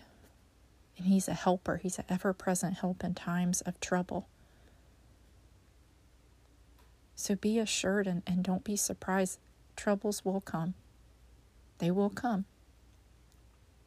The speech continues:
But God is our helper. Those waters, they're not gonna overtake you.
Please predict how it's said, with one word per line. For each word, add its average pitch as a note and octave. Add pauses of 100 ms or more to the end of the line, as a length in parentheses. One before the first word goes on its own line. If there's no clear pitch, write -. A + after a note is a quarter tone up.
(2500)
But G#3
God A3
is G#3
our G3+
helper. - (2000)
Those A3+
waters, G3+
they're F#3
not F#3+
gonna A3+
overtake F3+
you. -